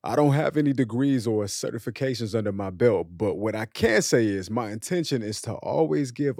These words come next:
unbiased wisdom at all times from not only my experiences, but also through the countless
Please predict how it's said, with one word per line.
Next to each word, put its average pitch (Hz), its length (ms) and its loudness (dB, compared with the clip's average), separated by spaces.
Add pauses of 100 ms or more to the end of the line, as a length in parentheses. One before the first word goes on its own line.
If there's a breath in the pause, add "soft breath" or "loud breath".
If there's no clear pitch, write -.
unbiased 123 600 -6
wisdom 101 400 -6
at 85 160 -8
all 120 220 -4
times 113 420 -8 (300 loud breath)
from - 140 -10
not 143 180 0
only 156 220 -2
my 147 220 -2
experiences, 95 680 -8 (280 soft breath)
but 107 120 -2
also 135 280 0
through 117 260 -4
the 101 120 -10 (100)
countless 147 800 2